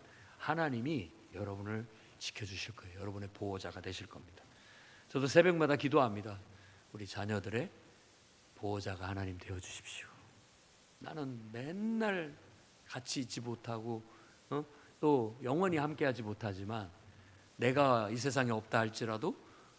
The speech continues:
우리 하나님께서 그들의 보호자가 되어주시고 그분의 인도자가 되어주시고 한다면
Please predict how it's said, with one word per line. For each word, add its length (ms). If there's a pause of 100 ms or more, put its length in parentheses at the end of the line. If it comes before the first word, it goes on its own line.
(180)
우리 180
하나님께서 680
그들의 480 (320)
보호자가 560
되어주시고 580 (800)
그분의 420
인도자가 540
되어주시고 640 (640)
한다면 600